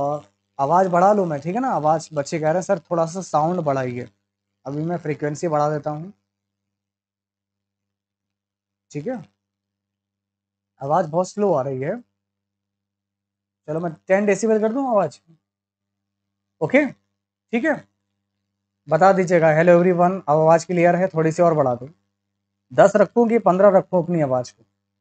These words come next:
चलिए, अब देखिए, आपका अगला क्वेश्चन आपके सामने है। "Select the option that express the given sentence in reported speech।"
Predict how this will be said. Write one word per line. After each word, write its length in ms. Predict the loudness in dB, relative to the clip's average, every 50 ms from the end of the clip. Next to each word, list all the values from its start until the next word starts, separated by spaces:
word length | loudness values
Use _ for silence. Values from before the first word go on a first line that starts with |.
| _ _ _ _ _ _ _ _ _ _ _ _ _ _ _ _ _ _ _ _ _ _ _ _ _ _ _ _ _ _ _ _ _ _ _ _ 2
चलिए, 340 | 4 4 6 6 4 2 0 -4 _ _ _ _ _ _ 4
अब 160 | 4 6 6
देखिए, 280 | 6 4 4 6 6 6
आपका 440 | 8 6 6 4 2 4 6 6 6
अगला 420 | 4 4 2 4 6 6 6 6
क्वेश्चन 360 | 4 2 -2 0 0 0 0
आपके 280 | 0 0 0 -2 -4 -2
सामने 380 | 0 0 0 0 0 -2 -2
है। 220 | -4 -4 -6 -8 -12 _ _ _ _ _ _ _ _ _ _ _ _ _ 0
"Select 460 | 4 4 6 8 8 6 4 4 2
the 320 | 4 6 6 6 6 6 6
option 480 | 4 4 4 2 0 0 2 2 2 4
that 220 | 2 2 2 0 -2 -2
express 480 | -2 -2 -4 0 4 6 6 6 6
the 140 | 6 6 6 6 4
given 240 | 2 2 2 2 2
sentence 600 | 2 0 0 2 2 4 4 4 2 0 -2 -2
in 160 | -2 0 0
reported 560 | -2 -2 0 0 0 2 4 4 2 2 2 -2
speech।" 460 | -6 -8 -6 -8 -8 -8 -8 -12 -18